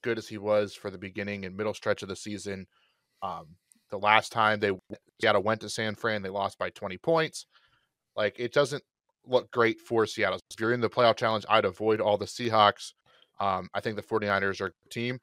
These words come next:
Maybe they might be overhyped 'cause they are, you know, coming off of a nine-game win streak. Maybe once they run in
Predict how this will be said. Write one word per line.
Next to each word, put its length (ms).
Maybe 180
they 80
might 200
be 80
overhyped 560
'cause 160
they 120
are, 220
you 100
know, 100
coming 260
off 200
of 100
a 60
nine-game 640
win 240
streak. 460
Maybe 240
once 300
they 120
run 200
in 140